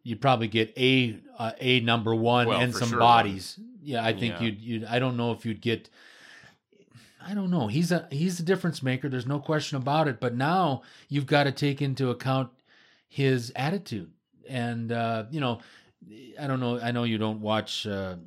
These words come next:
Speaker 1: silly little stupid, uh, shows like I do, like, uh, but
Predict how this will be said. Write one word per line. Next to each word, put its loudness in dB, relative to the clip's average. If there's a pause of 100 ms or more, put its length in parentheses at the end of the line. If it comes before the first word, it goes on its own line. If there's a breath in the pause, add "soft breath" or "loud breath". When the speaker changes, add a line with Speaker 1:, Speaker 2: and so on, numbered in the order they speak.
(120)
Speaker 1:
silly -2
little 0
stupid, -6
uh, -6
shows -2
like -2
I 6
do, -2
like, -4
uh, -10 (200)
but -4